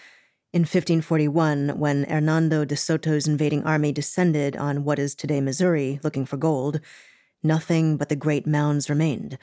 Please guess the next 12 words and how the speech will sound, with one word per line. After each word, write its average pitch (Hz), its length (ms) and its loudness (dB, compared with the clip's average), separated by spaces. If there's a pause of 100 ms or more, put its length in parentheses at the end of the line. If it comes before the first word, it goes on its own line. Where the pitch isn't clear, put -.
(500)
relics 147 640 -2
of 139 120 -2
a 139 60 0
forgotten 131 420 -2
past. 127 520 -6 (1040)
This - 180 -2
time, 156 360 2
the 147 80 -2
collapse 156 480 0
will 143 80 -2
be 147 80 -2
global. 143 500 -2